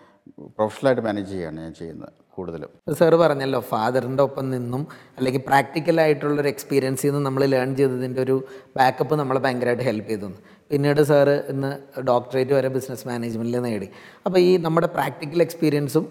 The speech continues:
Speaker 2: അതിനോടൊപ്പം അക്കാഡമിക് ലെവലിലുള്ള ഒരു, ആ, അതിനെപ്പറ്റിയുള്ള ഒരു എ-, എക്സ്പെർട്ടൈസും കൂടെയൊക്കെ സമന്വയിപ്പിച്ചപ്പോൾ നമുക്ക് ഒരുപാട് ഉയരാനായിട്ട് സാധിച്ചു. ഇന്നിപ്പോൾ അടുത്ത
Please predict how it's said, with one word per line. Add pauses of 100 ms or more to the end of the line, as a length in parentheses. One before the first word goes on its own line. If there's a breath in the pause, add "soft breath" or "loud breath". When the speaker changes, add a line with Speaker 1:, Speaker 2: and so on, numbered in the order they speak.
Speaker 2:
അതിനോടൊപ്പം (220)
അക്കാഡമിക്
ലെവലിലുള്ള (200)
ഒരു, (500 loud breath)
ആ, (440)
അതിനെപ്പറ്റിയുള്ള (100)
ഒരു
എ-, (120)
എക്സ്പെർട്ടൈസും
കൂടെയൊക്കെ (100)
സമന്വയിപ്പിച്ചപ്പോൾ
നമുക്ക്
ഒരുപാട്
ഉയരാനായിട്ട്
സാധിച്ചു. (360 loud breath)
ഇന്നിപ്പോൾ
അടുത്ത